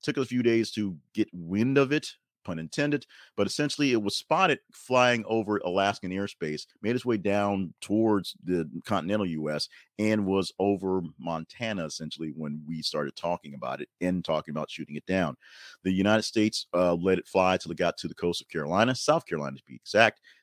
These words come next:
Then they shot it down with an F twenty-two. Uh, the refill of this balloon is seven miles, and the area, area is supposed to be shallow water, so they should be able to recover most of the materials to see what exactly was in the balloon. Now, President Biden, of course, said he was,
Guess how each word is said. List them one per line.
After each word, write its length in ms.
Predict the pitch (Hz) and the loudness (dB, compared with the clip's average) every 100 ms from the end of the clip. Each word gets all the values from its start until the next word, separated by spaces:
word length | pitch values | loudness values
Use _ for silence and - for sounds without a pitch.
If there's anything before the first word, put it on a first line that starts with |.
| _ | _
Then 260 | 110 123 120 | 0 2 2
they 100 | 110 | 0
shot 260 | - 95 | 2 2
it 80 | 80 | 2
down 260 | 87 87 85 | -2 0 0
with 100 | 82 | -2
an 180 | - | -4
F 100 | 69 - | -10 -10
twenty-two. 600 | - 67 - 131 123 113 _ _ - | -12 -10 0 4 4 2 _ _ -4
Uh, 120 | 92 | -2
the 140 | 85 | 0
refill 560 | 90 120 139 - 127 120 - | 2 2 2 4 4 4 6
of 420 | 123 131 131 98 | 8 10 8 4
this 380 | 90 98 - - - | 0 0 0 -4 -8
balloon 500 | - 87 87 85 80 | -4 -2 0 -2 -2
is 140 | 85 | -4
seven 320 | - 92 78 82 | 0 0 0 0
miles, 400 | 98 101 98 87 | 2 4 2 0
and 100 | 87 | -2
the 100 | - | 2
area, 480 | 139 190 165 151 131 | 4 6 6 4 4
area 220 | 147 170 | 2 4
is 60 | 139 | 2
supposed 180 | - 113 | 0 -2
to 40 | |
be 60 | 107 | -2
shallow 380 | - 101 85 82 | 0 2 4 4
water, 400 | 92 107 87 78 - - - | 6 6 6 2 -6 -20 -2
so 140 | 101 | 0
they 100 | 95 | 2
should 180 | - 160 | 2 2
be 80 | 139 | 2
able 100 | 110 | 2
to 60 | |
recover 320 | 95 98 87 | 0 0 -2
most 380 | 85 92 92 - | -2 -4 -4 -4
of 80 | 87 | -6
the 80 | 82 | -4
materials 380 | 82 87 82 76 | -6 -4 -4 -4
to 40 | |
see 160 | - 82 | -6 -6
what 220 | 78 82 | -2 -2
exactly 400 | 78 82 69 78 | -2 -4 -6 -8
was 140 | 76 78 | -12 -14
in 140 | 67 | -16
the 80 | 67 | -16
balloon. 420 | 76 87 92 67 - - - | -8 -2 -2 -4 -10 -20 -14
Now, 220 | 82 82 80 | -4 -2 4
President 380 | 151 175 151 | 6 6 8
Biden, 340 | 135 139 117 123 | 10 12 10 6
of 80 | - | 2
course, 300 | 107 110 - | 0 0 4
said 180 | 123 | 4
he 140 | 113 117 | 4 0
was, 180 | 107 | -2